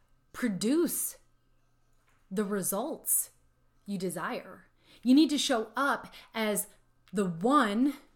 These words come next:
your results require. Does that make sense?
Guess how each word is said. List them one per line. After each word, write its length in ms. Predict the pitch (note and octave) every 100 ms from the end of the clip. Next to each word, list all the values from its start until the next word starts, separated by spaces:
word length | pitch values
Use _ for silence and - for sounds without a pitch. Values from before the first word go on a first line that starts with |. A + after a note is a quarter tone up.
| _ _ _ _ _ _ _ -
your 580 | G3+ A3 G#3 G3+ G3+ - - - - - G#3
results 720 | G3 A3+ A#3 G3+ - - - _
require. 680 | F#3+ F#3 - B3 G#3 F3+ - _ _ _ _ _ _ _ _ _ -
Does 120 | A3
that 180 | C4+ C4
make 180 | D4
sense? 580 | - A#3 A#3 D4+ - -